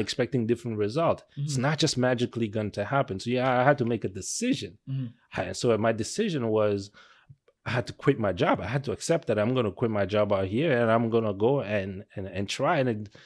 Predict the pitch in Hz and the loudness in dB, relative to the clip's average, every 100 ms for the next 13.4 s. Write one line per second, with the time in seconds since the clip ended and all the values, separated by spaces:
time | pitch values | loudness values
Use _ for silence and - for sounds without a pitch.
0 | - - - 143 139 135 131 117 151 131 | -20 -20 0 2 2 2 2 4 6 6
1 | 95 113 104 131 139 131 - 117 131 156 | 4 0 4 4 4 0 0 0 2 4
2 | 120 107 - - - 120 120 110 110 104 | 2 -2 -12 -14 -2 2 2 2 0 2
3 | 117 113 - 101 107 110 - 120 110 110 | 2 0 -4 -6 0 0 2 0 2 0
4 | 107 107 101 101 101 92 87 104 104 98 | 0 0 2 2 0 -2 -2 0 2 0
5 | - 101 95 90 95 98 95 92 98 110 | 0 0 0 0 -2 -4 -2 -4 0 4
6 | 110 110 92 101 90 104 92 98 92 - | 4 2 0 0 2 0 0 -4 -8 -2
7 | 127 117 110 101 101 101 101 101 95 90 | 4 4 4 -2 -4 -4 -2 -2 -4 -6
8 | 87 113 113 110 104 95 98 95 113 104 | -4 -2 0 0 -2 -2 -8 -6 -6 -6
9 | 92 95 - - 135 113 98 - 143 139 | -8 -10 -14 -10 -6 -6 -6 2 4 4
10 | - 139 127 113 101 104 120 - 113 98 | 2 2 4 4 2 2 2 0 -4 -2
11 | 95 117 110 - 98 95 92 90 _ _ | 0 0 0 -2 -2 -2 -4 -10 _ _
12 | _ _ 104 113 113 107 92 107 - 85 | _ _ 0 2 2 0 -2 -4 -4 -6
13 | 90 92 82 | -6 -6 -10